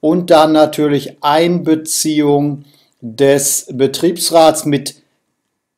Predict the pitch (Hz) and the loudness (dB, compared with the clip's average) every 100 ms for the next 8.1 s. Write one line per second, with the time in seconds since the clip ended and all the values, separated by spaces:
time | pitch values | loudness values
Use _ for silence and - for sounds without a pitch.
0 | _ _ 196 247 233 202 - 180 170 175 | _ _ 4 4 4 4 2 -2 0 0
1 | 165 123 107 104 131 131 135 123 143 127 | 0 -8 -12 -10 -8 -4 -4 -4 -2 4
2 | 170 196 170 156 160 160 156 156 147 175 | 4 4 2 4 2 0 -2 -2 -2 -2
3 | 180 - 156 - 160 160 - 143 147 143 | -2 2 0 0 -2 -2 -2 2 2 2
4 | 143 143 - _ 135 127 151 151 143 139 | -6 -6 -16 _ -4 0 0 2 0 -2
5 | 131 - 190 196 196 190 185 175 156 156 | -2 6 6 6 0 -2 -2 -2 -2 0
6 | 143 147 156 202 190 - 143 - 143 135 | 0 2 4 6 6 4 -2 -2 -4 0
7 | 131 135 135 - 143 131 131 131 170 165 | 0 0 -2 -2 0 2 0 2 2 2
8 | 175 | -4